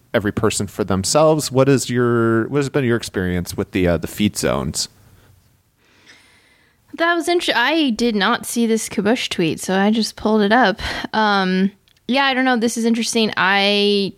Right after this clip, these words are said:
Speaker 2: Tinker Juarez won Rock Cobbler in twenty nineteen, I believe, maybe twenty twenty, from a feed zone attack, and the racers were not happy about that. So I think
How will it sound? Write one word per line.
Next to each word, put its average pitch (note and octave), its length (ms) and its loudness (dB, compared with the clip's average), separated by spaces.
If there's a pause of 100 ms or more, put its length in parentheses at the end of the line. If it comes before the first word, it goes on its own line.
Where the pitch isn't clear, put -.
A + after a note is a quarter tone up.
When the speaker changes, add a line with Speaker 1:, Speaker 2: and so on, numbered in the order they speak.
Speaker 2:
Tinker A#3+ 320 0
Juarez G3+ 480 2
won G3+ 240 2
Rock F#3+ 220 0
Cobbler F#3 480 0
in F3 520 -2
twenty F3+ 800 -2 (300)
nineteen, G3+ 840 2
I G#3+ 100 4
believe, G#3 600 2
maybe F#3+ 260 0
twenty F3+ 260 -2
twenty, E3+ 460 -2 (400)
from G3 340 2
a E3+ 320 4
feed A3+ 240 2
zone D#3+ 160 0
attack, D#3 420 -4 (100)
and E3+ 440 -4
the E3 280 -2
racers E3+ 420 2
were E3 80 0
not E3 220 2
happy D#3+ 260 -2
about - 280 0
that. D3 360 2 (600)
So - 200 0
I G3+ 100 2
think G#3+ 640 -2